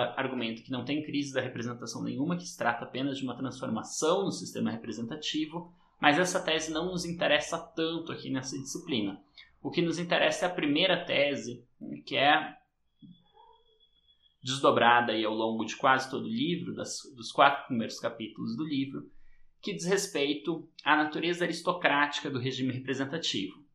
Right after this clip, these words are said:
Tá? O Bernard Manin argumenta que isso que a gente chama de democracia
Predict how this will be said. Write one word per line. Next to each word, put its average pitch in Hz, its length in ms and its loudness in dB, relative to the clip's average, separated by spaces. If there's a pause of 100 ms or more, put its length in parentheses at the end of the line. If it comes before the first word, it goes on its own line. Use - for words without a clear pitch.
Tá? 80 200 -4
O 127 80 -6
Bernard 117 380 -2
Manin 143 500 -2
argumenta 131 720 -2 (380)
que 170 100 0
isso 175 160 2
que 180 100 -4
a 151 40 0
gente 151 220 -2
chama 135 260 2
de 123 100 -4
democracia 139 960 0